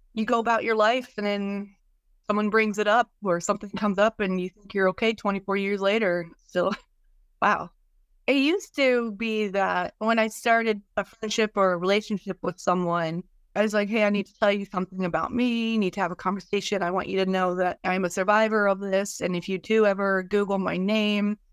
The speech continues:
there's been some horrible things said about me. I want you to know I didn't sympathize with the shooting, blah, blah, blah, blah, blah," you know, the whole thing. And it's been a long time since I've had that conversation with someone.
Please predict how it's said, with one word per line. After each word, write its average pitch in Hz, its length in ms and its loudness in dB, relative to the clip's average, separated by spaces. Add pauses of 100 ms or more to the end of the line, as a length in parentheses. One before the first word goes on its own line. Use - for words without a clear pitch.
(160)
there's 196 140 -4
been 190 180 -2
some 180 140 -2
horrible 190 300 0
things 170 300 -6
said 202 180 4
about 190 320 2
me. 180 240 0
I 165 40 0
want 175 300 -2
you 185 60 -8
to 180 100 0
know 170 480 0 (100)
I - 80 -4
didn't 190 220 0
sympathize 202 580 0
with 185 100 -6
the 185 120 -14
shooting, 170 440 -2
blah, 190 100 -8
blah, 196 140 4
blah, 170 140 0
blah, 170 80 -2
blah," - 160 -4
you 165 100 -2
know, 156 140 -2
the 151 80 0
whole 175 160 -2
thing. 165 340 -2 (360)
And 196 160 2
it's 185 100 -2
been 233 140 0
a 190 80 2
long 214 340 2
time 202 240 2
since 185 180 -8
I've 170 120 -2
had 160 160 -2
that - 160 -4
conversation 175 600 -4
with 170 120 -2
someone. 175 460 0